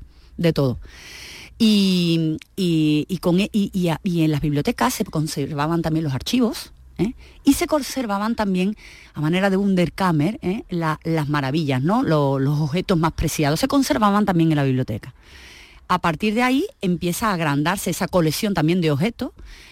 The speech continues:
eh, y se empieza a agrandar tanto que la biblioteca también se queda pequeña. En el mil seiscientos se separa biblioteca de lo que era el archivo y, y se separan también lo-, los objetos, empiezan a colocarse en lo que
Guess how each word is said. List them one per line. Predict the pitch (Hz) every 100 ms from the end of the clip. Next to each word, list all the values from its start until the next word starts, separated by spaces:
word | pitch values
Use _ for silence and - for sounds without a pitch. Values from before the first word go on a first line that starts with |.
| - -
eh, | 175 165 156 151 151 147 -
y | 165 160
se | - 135
empieza | 131 156
a |
agrandar | 175 175 180
tanto | 196 208 233
que | 233
la | 180
biblioteca | 156 147 156 156
también | - 165 147
se | 151
queda | 156 147
pequeña. | 196 254 269 302 -
En | 175 160
el | 143
mil | 143
seiscientos | 156 - 185 202
se | -
separa | 175 151 175 175
biblioteca | 160 156 143 185 - 147
de |
lo | 139
que | 156
era | 151 151
el |
archivo | 135 127 - 240 226 294 - - - - - - -
y, | 220 190 185 175 -
y | 220
se | - -
separan | 262 175 170 -
también | 208 196 254 -
lo-, | 180 151 -
los | 135 120
objetos, | 165 226 185
empiezan | 165 175 185
a | 180
colocarse | 220 262 240 233 285 294 - - - _ -
en | 180
lo | 165
que | 156 143